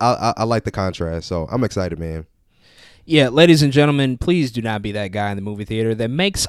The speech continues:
Speaker 2: all the noise during the parts that are clearly telling you, like, "Yeah, you should probably be, just shut up right now. Just don't say nothing. Don't make a, don't make a sound." Like, that's a part of the experience. So, uh, if you do go see this in theaters, you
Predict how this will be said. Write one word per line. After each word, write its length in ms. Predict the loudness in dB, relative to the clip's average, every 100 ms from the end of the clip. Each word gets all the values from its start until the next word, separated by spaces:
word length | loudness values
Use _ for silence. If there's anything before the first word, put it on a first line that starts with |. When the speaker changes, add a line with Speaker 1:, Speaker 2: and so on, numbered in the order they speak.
| 2
Speaker 2:
all 280 | 6 8 6
the 80 |
noise 600 | 6 10 10 8 2 -4
during 300 | 2 6 6
the 160 | 4 -2
parts 300 | 0 2 2
that 140 | 2 2
are 60 |
clearly 840 | 0 -4 0 4 6 4 2 -2 -10 0
telling 320 | 2 2 2
you, 220 | -2 -2
like, 200 | -2 0
"Yeah, 100 | 4
you 120 | 4
should 200 | 4 0 -2
probably 400 | 2 4 6 6
be, 260 | 4 0 -2 -4 -4 0
just 160 | 4
shut 160 | 6 6
up 100 | 4
right 160 | 0 -2
now. 200 | -4 -2
Just 200 | 2 4
don't 160 | 4
say 160 | 4 2
nothing. 300 | 2 0 -4
Don't 200 | -6 -2
make 200 | 0 0
a, 40 |
don't 300 | -6 -4 0
make 140 | 2 2
a 60 |
sound." 360 | 0 -2 -2 -4
Like, 140 | -6
that's 180 | -6 -8
a 60 | -8
part 160 | -8
of 60 | -6
the 100 | -6
experience. 600 | -6 -4 -4 -4 -8 -12 -18 -20 -16 -2
So, 260 | 0 2
uh, 260 | 2 2 0
if 100 | 0
you 80 | 2
do 100 | 2
go 80 | 2
see 140 | 0
this 160 | -2 -2
in 60 |
theaters, 400 | -2 0 0 -2
you 100 | -8